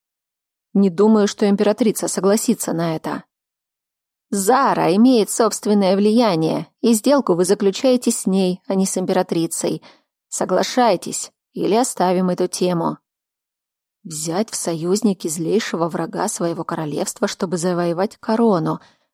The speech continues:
Аарон негромко присвистнул. «Если прознают твои люди, ты за это поплатишься». «Согласен, поэтому для нас обоих будет лучше, если ответственность за её освобождение возьмёте на себя вы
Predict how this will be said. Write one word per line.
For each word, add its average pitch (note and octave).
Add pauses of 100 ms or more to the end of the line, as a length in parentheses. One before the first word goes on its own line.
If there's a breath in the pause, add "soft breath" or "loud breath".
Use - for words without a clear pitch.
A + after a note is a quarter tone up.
(140)
Аарон C4
негромко G3+
присвистнул. D#3+ (720 soft breath)
«Если A3+
прознают A#3
твои A3
люди, F#3+
ты G#3+
за G3+
это A3+
поплатишься». A3 (1080)
«Согласен, A3+ (260)
поэтому A3
для F3+
нас F3+
обоих G3+
будет E3+
лучше, C4 (460 soft breath)
если A#3+
ответственность B3
за F3+
её G3+
освобождение G#3
возьмёте G3+
на F#3
себя F#3+
вы A3